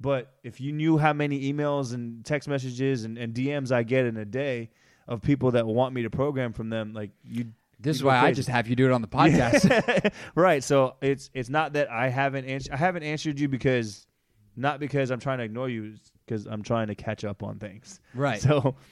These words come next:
Speaker 1: so
Speaker 2: So
Speaker 1: with
Speaker 2: here's
Speaker 1: this
Speaker 2: the
Speaker 1: app
Speaker 2: answer to your questions.
Speaker 1: Yeah, with this app being out there, like, hopefully,
Speaker 2: Yeah.
Speaker 1: hopefully this answers a lot of people's questions and, and gives people, honestly, a,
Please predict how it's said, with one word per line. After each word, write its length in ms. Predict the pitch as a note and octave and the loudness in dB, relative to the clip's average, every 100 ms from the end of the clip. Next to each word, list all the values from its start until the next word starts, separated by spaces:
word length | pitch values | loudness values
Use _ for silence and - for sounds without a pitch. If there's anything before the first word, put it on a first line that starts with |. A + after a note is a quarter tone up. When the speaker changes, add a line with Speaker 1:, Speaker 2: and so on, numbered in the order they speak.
| _ _ | _ _
Speaker 1:
so 360 | - C#3 B2+ A#2+ | 2 6 6 4
Speaker 2:
So 100 | - | 6
Speaker 1:
with 120 | C3+ | 6
Speaker 2:
here's 100 | E3+ | 8
Speaker 1:
this 80 | E3+ | 6
Speaker 2:
the 80 | D#3 | 6
Speaker 1:
app 120 | D#3+ | 4
Speaker 2:
answer 160 | D#3+ | 2
to 120 | C#3 D3 | -2 -2
your 160 | C#3 | -2
questions. 280 | C3+ E3+ A3 | -2 -2 4
Speaker 1:
Yeah, 120 | B3+ | 6
with 140 | D3+ D#3 | 6 6
this 140 | D3+ | 4
app 320 | B2 C#3 G3 C3+ | 2 0 2 4
being 260 | C#3 B2+ | 2 2
out 200 | A#2 A2+ | -4 -8
there, 380 | A2+ A2+ A2+ A2 - | -6 -6 -6 -8 -10
like, 340 | A2 G#2+ G#2 | -6 -6 -6
hopefully, 500 | - D3 A#2+ C3 C3 | 0 0 2 2 0
Speaker 2:
Yeah. 60 | B2 | 0
Speaker 1:
hopefully 280 | C3 C3 B2+ | -4 -4 -4
this 120 | A#2+ | -4
answers 300 | B2+ A2+ A2 | -6 -4 -4
a 60 | A2 | -4
lot 320 | A#2+ A#2+ A2+ | -6 -8 -8
of 80 | A2 | -8
people's 320 | A#2 A#2 G#2+ | -8 -8 -8
questions 520 | A2+ G#2 A2 G#2 G2 _ _ _ | -6 -6 -8 -12 -14 _ _ _
and, 240 | - A2+ A2 | -8 -6 -6
and 340 | A#2+ A2+ A#2+ A#2+ | -6 -6 -6 -2
gives 240 | D3+ C#3+ | -2 -2
people, 300 | D#3+ D3+ B2 | -6 -6 -6
honestly, 400 | A#2+ E3 F3 C#3 A#2+ | -6 -8 -6 -4 -2
a, 200 | A2 | -4